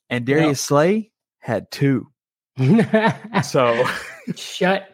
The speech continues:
Speaker 2: down, baby. Shut down. And hey, I'm thankful for it. I was playing against Jefferson, bro. So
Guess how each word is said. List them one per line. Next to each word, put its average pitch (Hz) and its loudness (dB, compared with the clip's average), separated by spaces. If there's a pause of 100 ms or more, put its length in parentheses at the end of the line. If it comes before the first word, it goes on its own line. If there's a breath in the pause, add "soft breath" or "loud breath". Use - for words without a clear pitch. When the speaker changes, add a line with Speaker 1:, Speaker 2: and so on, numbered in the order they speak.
Speaker 2:
down, 151 0
baby. 139 -2
Shut 165 -4
down. 147 -2
And 127 -10
hey, 147 0 (220 loud breath)
I'm 190 2
thankful 165 0
for 135 -2
it. 131 2
I 139 4
was 180 0
playing 156 0
against 156 0
Jefferson, 123 -8
bro. 127 -4
So 135 -14